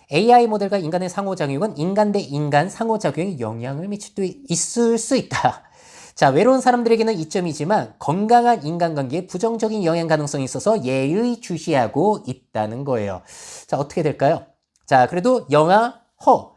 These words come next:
그녀에 나왔던 이 배경 모습들이 현실이 되어버렸습니다. 실제로 이 영화 속 배경이 이천이십오 년이라고 하는데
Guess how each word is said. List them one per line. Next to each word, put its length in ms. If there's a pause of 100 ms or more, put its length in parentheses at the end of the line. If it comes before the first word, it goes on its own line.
(360)
그녀에 480
나왔던 840
이 300
배경 460
모습들이 600
현실이 460
되어버렸습니다. 640
실제로 400
이 240
영화 160
속 160
배경이 280
이천이십오 580
년이라고 400
하는데 420